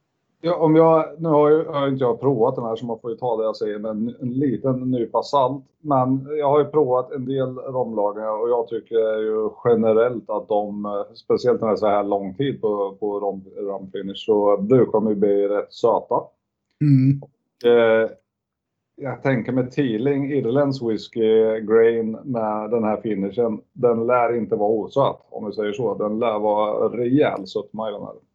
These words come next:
Speaker 1: Så att jag,
Speaker 2: Ja.
Speaker 1: jag, jag gissar på att jag kommer tycka den här är för söt.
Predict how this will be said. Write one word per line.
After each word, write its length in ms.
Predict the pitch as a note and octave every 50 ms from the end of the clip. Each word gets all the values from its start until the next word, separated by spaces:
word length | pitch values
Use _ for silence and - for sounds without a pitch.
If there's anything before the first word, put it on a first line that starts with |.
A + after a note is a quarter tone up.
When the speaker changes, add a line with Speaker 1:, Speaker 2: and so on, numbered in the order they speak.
| _ _
Speaker 1:
Så 60 | -
att 60 | D3+ -
jag, 120 | - A#2 A2+
Speaker 2:
Ja. 220 | D3 C#3+ C#3 C3 C#3
Speaker 1:
jag, 200 | C#3 C3 A#2+ - _ _ _ _ -
jag 140 | B2 B2 B2
gissar 340 | A#2 A#2 A2 - - A#2+ G#2+
på 240 | - - G2 G2+ G2+
att 100 | F#2+ -
jag 420 | A2 A2 B2 B2+ A#2 A2 G#2+ G2+ - - _ _ _ _
kommer 200 | _ - A2+ G#2
tycka 220 | - A2 - A2
den 100 | G2+ F#2
här 80 | F#2+ F#2
är 60 | F2+
för 100 | F#2 -
söt. 360 | - - - G#2+ G#2 - -